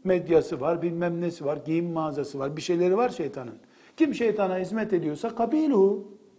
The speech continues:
onun tarafından olanlar demek. Şeytanın kendisi de, şeytanın adamları da sizi görüyorlar. Min haysu la terawnehum. Siz onları görmediğiniz yerden.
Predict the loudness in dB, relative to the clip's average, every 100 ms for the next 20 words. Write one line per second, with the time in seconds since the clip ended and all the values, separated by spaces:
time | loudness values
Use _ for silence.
0 | _ _ 2 2 4 8 8 6 4 6
1 | 10 10 8 6 4 4 -4 -6 -14 _
2 | _ _ _ -20 -20 -20 _ -10 2 2
3 | 4 2 4 2 -2 -8 -20 -20 -2 2
4 | 2 4 2 2 4 4 4 -2 -12 -20
5 | -2 4 4 4 0 0 -2 -2 0 0
6 | 0 2 2 0 -4 -16 -20 -6 -4 0
7 | 0 0 2 2 0 -10 -12 -4 -2 -2
8 | -8 -10 -8 -8 -8 -8 -8 -10 -8 -8
9 | -8 -10 -12 -16 -18 -8 -4 -2 -2 -4
10 | -2 -2 -2 -4 -6 -8 -12 -14 -14 -20